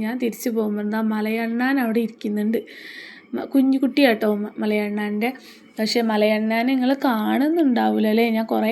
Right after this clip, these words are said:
ഫോക്കസ് ചെയ്ത് നോക്കി, പക്ഷേ കിട്ടുന്നില്ല കേട്ടോ. അവിടുന്ന് ചിൽ ചിൽ ചിൽ എന്ന് പറയുന്നുണ്ട്. ഒരു പ്രത്യേക സൗണ്ടാട്ടോ അതിന്. ഉം, ഞാൻ ചിൽ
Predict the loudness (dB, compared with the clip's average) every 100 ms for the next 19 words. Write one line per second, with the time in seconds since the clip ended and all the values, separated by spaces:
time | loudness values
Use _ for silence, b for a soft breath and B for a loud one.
0 | 4 4 0 0 -2 2 2 0 -4 -6
1 | -6 -6 -4 -4 -4 -4 -2 0 -2 -2
2 | -6 -8 B B B B 0 2 0 -2
3 | 2 4 4 2 0 2 0 -2 -2 0
4 | 2 2 0 0 0 -2 0 -2 -2 0
5 | 2 4 4 2 2 2 0 -2 -4 -2
6 | 0 -2 -4 B B B _ -10 -8 -8
7 | -8 -6 -4 -2 0 0 -2 -10 -14 -6
8 | 0